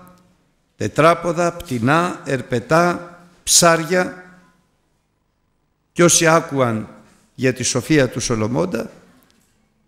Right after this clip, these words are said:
έμεναν, έμειναν, έμεναν έκπληκτοι.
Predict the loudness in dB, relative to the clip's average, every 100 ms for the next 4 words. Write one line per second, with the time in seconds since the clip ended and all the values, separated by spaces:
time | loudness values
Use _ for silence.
0 | _ _ -6 -2 2 2 0 -2 -2 2
1 | 2 2 -2 -6 2 2 4 2 2 -2
2 | -4 -12 -4 -4 -6 -10 -10 -10 -14 -14